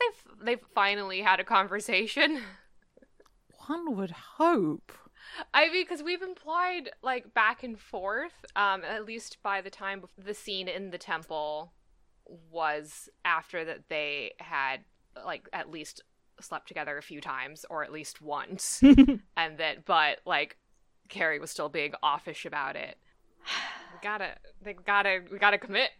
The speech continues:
Speaker 1: <laughs>
Speaker 2: And this is, like, ten, fifteen years after that.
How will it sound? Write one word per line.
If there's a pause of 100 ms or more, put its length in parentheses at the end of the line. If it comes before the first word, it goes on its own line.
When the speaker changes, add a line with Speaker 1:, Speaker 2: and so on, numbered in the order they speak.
(100)
Speaker 1:
<laughs> (1000)
Speaker 2:
And
this
is,
like,
ten, (160)
fifteen
years
after
that.